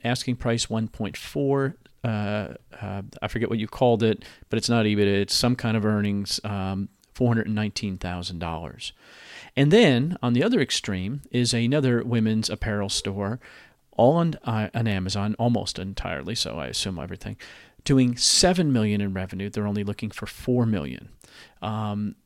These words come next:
and I'm assuming this has something to do with the Amazon's getting into the apparel business themselves, and there's probably, you know, apparel's hot and cold, you know, depending on the year. But there are, there are many different extremes. So you have different level. And then I saw one that was only selling for a hundred and some odd thousand dollars, asking a hundred eighty-nine thousand in vaporizers.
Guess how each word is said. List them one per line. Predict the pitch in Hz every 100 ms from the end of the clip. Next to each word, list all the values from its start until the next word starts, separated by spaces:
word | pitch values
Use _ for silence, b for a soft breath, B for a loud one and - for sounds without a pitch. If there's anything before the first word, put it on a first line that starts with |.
| _
and | 151 151 147
I'm | 165
assuming | - - 202 139
this | 123 123
has | 117
something | 123 113 113
to | 107
do | 107 104
with | 104
the | 104 -
Amazon's | 110 107 104 101
getting | 101 104 101
into | 98 -
the | 101
apparel | - 107
business | 104 104 - -
themselves, | 92 - 151 135 120 117 104
and | 95
there's | 101
probably, | - 104 101 101 95
you | 104
know, | - 92 -
apparel's | 95 - 101 95 98 -
hot | - 98 107
and | 101
cold, | - 98 98 - B B -
you |
know, | 98 87
depending | - 101 98
on | 90
the | 80
year. | 101 127 110 92 B B B -
But | 139
there | 165
are, | 151 139 -
there | 139 139
are | 127
many | 139 151 135
different | 123 117 104
extremes. | - - - 123 104 101
So | -
you | 131 139
have | 123 104
different | 151 - 123
level. | 123 113
And | 143
then | 196
I | 123
saw | 131 123
one | 123
that | 120 117
was | 110
only | 120 117
selling | 113 113 110
for | - 110
a |
hundred | 95 113 -
and | -
some | 110 101
odd | 98
thousand | - 87 76 104
dollars, | 98 - 113
asking | 113 107
a | 101
hundred | 110 101
eighty-nine | 104 98 95 90
thousand | 90 73 92 98 90
in | 104
vaporizers. | - 71 55 50 - -